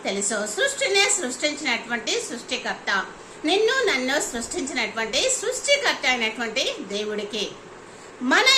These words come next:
యొక్క ప్రతి యొక్క కదలిక, ఆలోచన, అవసరము దేవుడికి బాగుగా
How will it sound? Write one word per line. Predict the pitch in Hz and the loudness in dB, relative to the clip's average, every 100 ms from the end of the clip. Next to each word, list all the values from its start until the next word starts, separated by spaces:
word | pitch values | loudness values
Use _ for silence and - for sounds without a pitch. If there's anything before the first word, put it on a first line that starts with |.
| 523 | 6
యొక్క | 605 302 285 220 - | 4 2 2 2 2
ప్రతి | 339 349 571 587 571 | 2 4 4 6 6
యొక్క | - - 320 523 277 | 6 4 4 4 2
కదలిక, | 208 254 254 247 277 330 294 | -2 0 0 2 6 6 4
ఆలోచన, | 214 226 247 247 294 254 | 4 4 2 0 0 4
అవసరము | 294 302 233 311 587 - 494 294 311 381 | 4 4 2 2 4 4 2 2 0 0
దేవుడికి | 233 220 220 220 302 539 403 | 0 0 -2 -2 0 0 0
బాగుగా | 208 190 202 208 262 523 | 0 0 -2 0 2 2